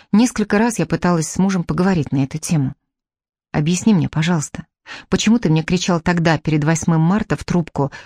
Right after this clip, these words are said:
'Ты такая же, как все'?» Что это значило? Но он не даёт мне никаких вразумительных ответов и объяснений.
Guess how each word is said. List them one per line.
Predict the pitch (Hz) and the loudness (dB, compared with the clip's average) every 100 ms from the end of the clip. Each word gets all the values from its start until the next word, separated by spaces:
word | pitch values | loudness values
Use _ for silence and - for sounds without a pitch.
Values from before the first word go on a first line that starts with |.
| _ | _
'Ты | 175 | -2
такая | 160 - 180 | -2 0 0
же, | 160 | 0
как | 180 185 | -2 -4
все'?» | - - 123 _ _ _ _ _ _ | -6 -6 -6 _ _ _ _ _ _
Что | - - | -12 -4
это | 165 170 | -2 0
значило? | 185 196 - - 151 - _ _ _ - - - | 2 0 -2 -6 -8 -12 _ _ _ -20 -6 2
Но | 240 | 4
он | 311 | 6
не | 269 | 6
даёт | 202 208 240 | 4 2 2
мне | 175 165 | 2 4
никаких | 208 214 185 - 143 - - | 4 2 -4 -2 -2 -2 -4
вразумительных | 151 156 160 160 156 147 147 | -2 2 2 2 2 0 0
ответов | 147 - 214 247 220 - _ _ - | -2 0 0 0 -4 -10 _ _ 0
и | |
объяснений. | 226 147 131 - - 71 - | 2 2 -2 -4 -4 -4 -4